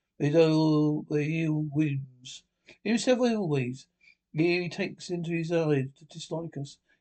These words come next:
He won't come and dine with us. Well, as a consequence, he doesn't n-, lose much for the dinner." "Indeed, I think he does. A very good dinner,"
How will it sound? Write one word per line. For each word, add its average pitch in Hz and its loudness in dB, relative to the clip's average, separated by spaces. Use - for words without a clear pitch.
He 151 2
won't 208 0
come 240 0
and 233 0
dine 220 2
with 127 -6
us. - -14
Well, 160 2
as 160 -2
a - -10
consequence, 220 -4
he 156 -4
doesn't 156 -2
n-, - -8
lose 151 -2
much - -6
for 160 -6
the 165 -6
dinner." 160 -8
"Indeed, 180 0
I 143 2
think 220 -4
he 233 -6
does. 180 -2
A - -14
very 160 -6
good 151 -4
dinner," 156 -6